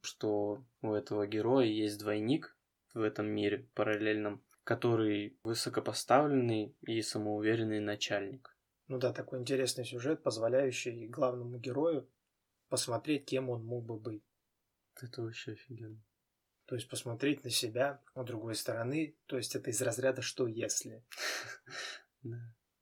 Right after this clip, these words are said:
Speaker 1: Вот интересно, в том мире он такой серьезный довольно-таки человек в параллельном, а в настоящем мире это человек, который работает в секретной организации, но почему-то даже не задумывался никогда, чем он занимается.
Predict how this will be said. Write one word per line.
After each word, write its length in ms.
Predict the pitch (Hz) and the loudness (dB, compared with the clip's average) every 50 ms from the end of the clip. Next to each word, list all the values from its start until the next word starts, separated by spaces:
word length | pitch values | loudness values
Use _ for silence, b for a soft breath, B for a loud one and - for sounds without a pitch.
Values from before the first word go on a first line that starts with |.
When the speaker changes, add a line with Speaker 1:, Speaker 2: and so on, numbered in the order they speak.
| _ _ - | _ _ -6
Speaker 1:
Вот 200 | 123 117 - - | -6 -6 -4 -6
интересно, 540 | 120 113 - - 113 123 135 - - 127 113 | -8 -6 -4 -2 -2 -2 -2 -2 -6 -8 -10
в 80 | - | -8
том 220 | - - 117 113 110 | -6 -4 -4 -4 -4
мире 280 | 110 110 113 - 113 | -4 -4 -4 -4 -4
он 320 | 107 107 104 104 104 104 - - - _ _ _ | -4 -4 -4 -6 -8 -10 -12 -18 -20 _ _ _
такой 280 | - - 110 - 110 107 | -14 -12 -8 -6 -6 -6
серьезный 580 | - - - 110 110 110 113 113 107 110 107 107 | -6 -6 -4 -4 -2 -2 -2 -4 -6 -6 -6 -6
довольно-таки 600 | 107 107 107 110 110 107 107 - - - - - | -4 -4 -4 -6 -6 -8 -10 -12 -14 -14 -12 -10
человек 600 | - - 113 110 110 117 117 127 123 - - _ _ _ _ _ _ _ _ _ _ _ _ _ _ | -8 -6 -6 -4 -4 -4 -4 -6 -8 -10 -16 _ _ _ _ _ _ _ _ _ _ _ _ _ _
в 100 | - - | -12 -6
параллельном, 640 | - 113 107 104 104 110 107 104 107 104 110 117 117 _ _ _ _ _ - | -4 -2 -2 -2 -2 -4 -4 -4 -6 -6 -8 -12 -16 _ _ _ _ _ -8
а 180 | - 120 107 101 | -4 -4 -4 -4
в 60 | 107 | -4
настоящем 720 | 110 113 107 - - 110 107 110 120 120 - - 117 107 | -6 -6 -8 -4 -2 0 2 2 2 0 -2 -4 -4 -4
мире 460 | 104 107 107 104 104 98 101 98 92 - _ _ _ _ _ _ _ | -4 -4 -2 -2 -2 -2 -2 -4 -6 -12 _ _ _ _ _ _ _
это 720 | - 107 104 - - - - 104 104 107 110 107 - 113 - 151 - - _ | -6 -6 -6 -6 -6 -6 -4 -4 -4 -4 -4 -6 -6 -8 -8 -12 -16 -16 _
человек, 360 | - - - 104 110 127 131 - | -8 -6 -4 -2 -2 -2 -2 -4
который 320 | - 113 - 117 104 107 104 | -6 -4 -2 -2 -2 0 -2
работает 460 | 107 104 101 110 107 - 110 107 - | -2 -2 -2 -4 -4 -4 -6 -6 -6
в 40 | - | -8
секретной 460 | - - - 107 110 107 - 110 107 | -8 -4 -2 -2 -2 -2 -4 -6 -6
организации, 720 | 104 107 110 107 107 104 101 113 120 120 - - - 110 | -6 -6 -6 -6 -6 -6 -4 -4 -4 -4 -6 -8 -10 -8
но 180 | 107 107 104 | -8 -8 -8
почему-то 640 | - - 117 - - - 117 104 104 123 160 - - 110 | -8 -8 -4 -4 -2 -2 -2 -2 -4 -4 -2 0 -2 -2
даже 320 | 110 - 98 - 107 107 | -2 -2 -4 -4 -4 -4
не 100 | 107 101 | -4 -4
задумывался 640 | 101 104 104 104 113 113 120 120 117 104 - - - | -4 -4 -4 -2 -2 -2 -2 -2 -4 -4 -6 -10 -10
никогда, 400 | 104 104 - - 104 98 107 107 | -10 -6 -4 -6 -4 -2 -4 -4
чем 220 | 104 - - 107 104 | -4 -6 -8 -8 -8
он 140 | 104 104 104 | -10 -10 -10
занимается. 680 | 107 110 117 117 113 110 104 98 98 - - - - | -10 -8 -10 -8 -8 -6 -6 -8 -8 -10 -12 -16 -16